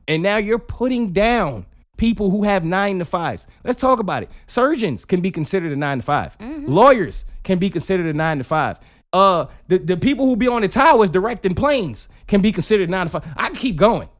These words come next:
Speaker 1: It's some nine-to-fives out here that's making bank.
Speaker 2: Right.
Speaker 1: And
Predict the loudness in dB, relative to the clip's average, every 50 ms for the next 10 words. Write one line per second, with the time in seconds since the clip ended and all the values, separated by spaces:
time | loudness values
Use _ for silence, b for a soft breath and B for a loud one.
0 | _ 2 2 2 4 2 -2 0 0 0 0 0 0 2 4 4 4 4 4 2
1 | 2 2 2 2 2 0 0 0 0 0 0 0 -2 -4 -6 -6 -8 -6 0 4
2 | 4 4 4 2 -2 -18 -20 _ _ _ _ _ _ -20 -18 -18 -18 -20 -20 -20
3 | _ _ _ _ _ -8 -6 -4 -2 -2 -2 -4 -6